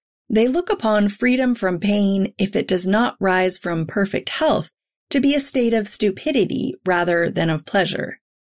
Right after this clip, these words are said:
This subject has been very narrowly canvassed among them, and it has been debated whether a firm and entire health could be called a pleasure or not.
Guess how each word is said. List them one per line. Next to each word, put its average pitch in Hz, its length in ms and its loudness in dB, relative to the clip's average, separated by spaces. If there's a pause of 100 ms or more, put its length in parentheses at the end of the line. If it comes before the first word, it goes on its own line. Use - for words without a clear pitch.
(800)
This 311 220 0
subject 202 520 0
has 165 140 -4
been 170 240 -2
very 233 360 2
narrowly 190 480 2
canvassed 175 520 -2
among 180 280 0
them, - 320 -4 (220)
and 214 140 2
it 220 60 0
has 226 160 0
been 381 180 2
debated 196 560 0
whether 175 320 2
a 165 100 -4
firm 247 520 0
and 202 120 2
entire 262 480 0
health 170 440 -2
could 190 140 -2
be 185 140 2
called 180 280 0
a 170 60 -2
pleasure 170 500 0
or 156 160 0
not. - 480 0